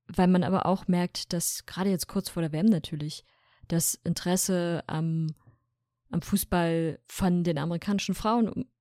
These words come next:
umso mehr Aufmerksamkeit bekommt,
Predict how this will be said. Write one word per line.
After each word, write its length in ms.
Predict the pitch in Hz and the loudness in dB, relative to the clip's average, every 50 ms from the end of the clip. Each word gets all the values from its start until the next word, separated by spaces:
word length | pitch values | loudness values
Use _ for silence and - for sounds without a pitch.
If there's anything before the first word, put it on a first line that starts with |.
| _ _ _ _ _ | _ _ _ _ _
umso 680 | - 190 190 185 165 180 170 170 165 165 165 165 165 - - _ _ _ _ _ | -2 0 0 2 2 2 2 2 0 0 0 -2 -4 -6 -10 _ _ _ _ _
mehr 300 | 180 170 180 185 - - | 0 2 2 2 0 -2
Aufmerksamkeit 800 | 214 - 196 180 - - 190 165 - - 185 170 165 - - - | -2 -2 -2 -2 -2 -4 -4 -4 -4 -2 -2 0 0 -2 -4 -6
bekommt, 540 | - - - - 202 233 302 - - - - | -6 -6 -4 0 0 0 0 0 -4 -12 -18